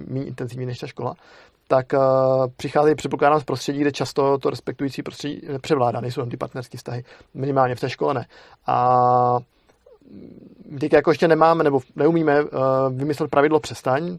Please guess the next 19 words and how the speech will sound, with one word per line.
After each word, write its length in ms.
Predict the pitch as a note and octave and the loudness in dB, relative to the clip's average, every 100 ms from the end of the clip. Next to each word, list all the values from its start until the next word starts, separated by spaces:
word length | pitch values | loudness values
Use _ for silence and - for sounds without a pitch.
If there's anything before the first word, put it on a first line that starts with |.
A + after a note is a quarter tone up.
| - | -6
takže, 520 | B2+ A#2+ C#3 C3+ C3 | -6 -2 0 0 -2
a 120 | C#3+ | -4
myslím, 320 | D3 C#3+ E3+ | -6 -8 -4
že 80 | E3 | -2
i 60 | D3 | 0
kdybychom 300 | D#3 D3+ D3 | 0 0 0
se 80 | |
jako 140 | D3+ D3+ | -2 -2
svolali 280 | C3+ C3 C#3 | 2 4 4
na 60 | |
nějaký 280 | C3+ B2 D3 | 0 0 -4
sněm, 280 | - C3 C3 | -4 -4 -2
takže 260 | C3+ C3+ | -4 -4
z 80 | B2 | -4
toho 140 | C#3 C3+ | -4 0
bude 140 | C3+ | 0
nějaká 280 | C3 B2 C#3 | 0 0 -2
taková 320 | B2 C3+ C3 | -2 2 2
jako 260 | C3 C#3+ | 2 -2